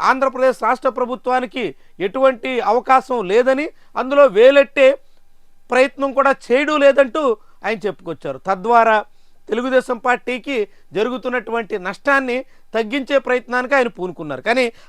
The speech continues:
అర్నబ్ అంతా తీరున తెలుగుదేశం పార్టీ నేతలను కించపరిచిన, అవమానించేలా మాట్లాడిన లోకేష్ ఎవరు, మంత్రి రామ్మోహన్ నాయుడు ఎక్కడ పోయారు,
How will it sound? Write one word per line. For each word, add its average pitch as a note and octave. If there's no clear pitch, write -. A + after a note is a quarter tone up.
అర్నబ్ A3+
అంతా B3
తీరున C#4
తెలుగుదేశం C4
పార్టీ C4+
నేతలను B3
కించపరిచిన, B3
అవమానించేలా C#4+
మాట్లాడిన C4+
లోకేష్ B3
ఎవరు, B3+
మంత్రి A3+
రామ్మోహన్ C4
నాయుడు C4
ఎక్కడ B3+
పోయారు, C4